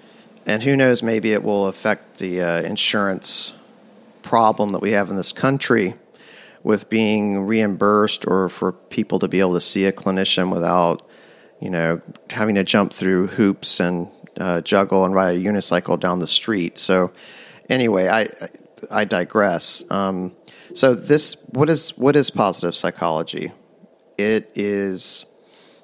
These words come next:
looking at lots of data on people who are happy and figuring out, why are these people happy? Why are these people,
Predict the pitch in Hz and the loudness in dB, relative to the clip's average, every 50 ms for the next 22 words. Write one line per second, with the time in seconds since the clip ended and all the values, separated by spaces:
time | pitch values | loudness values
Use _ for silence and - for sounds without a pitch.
0 | _ _ _ _ - _ _ _ _ _ _ _ _ _ _ _ _ _ _ _ | _ _ _ _ -20 _ _ _ _ _ _ _ _ _ _ _ _ _ _ _
1 | - 117 113 123 131 143 - 151 143 135 120 107 98 95 95 95 90 90 - - | -4 0 4 4 4 4 4 2 2 4 4 4 4 4 2 2 0 -2 -4 -6
2 | - - _ _ _ _ _ _ _ _ _ _ _ _ _ _ _ - 104 98 | -12 -20 _ _ _ _ _ _ _ _ _ _ _ _ _ _ _ -4 0 0
3 | 98 110 113 - - 123 120 117 - - 101 92 90 92 90 90 92 90 82 - | 2 0 0 0 0 -2 -2 -2 0 0 2 2 4 4 2 2 0 -2 -4 -4
4 | - 95 92 87 - - - 104 107 - - 101 104 101 107 95 95 95 95 92 | -4 -4 -4 -4 -6 -6 -6 -6 -4 0 2 0 0 2 2 2 2 4 2 2
5 | 90 - - 104 90 95 - - 90 80 71 71 - - 92 95 90 - - - | 0 -2 -2 -2 -2 -2 -2 -4 -4 -2 -2 -4 -4 -6 -8 -8 -8 -6 -2 0
6 | 110 107 - 120 117 110 104 101 95 92 80 - - - 92 98 98 110 117 123 | 0 0 2 0 0 0 0 0 0 0 -2 -4 -4 -2 0 2 2 2 2 2
7 | 120 123 120 123 120 - - - 113 110 - 98 95 95 - - 110 101 98 - | 2 2 2 0 0 -4 -2 0 -2 0 2 2 0 0 0 -2 -2 -2 -4 -2
8 | - 73 76 80 92 92 92 107 113 120 123 131 127 127 - - - 120 113 - | -2 -4 -2 -2 0 0 2 2 2 2 0 0 -2 -2 -4 -6 -4 -4 -2 0
9 | - 107 98 98 95 - | 2 2 2 2 0 -2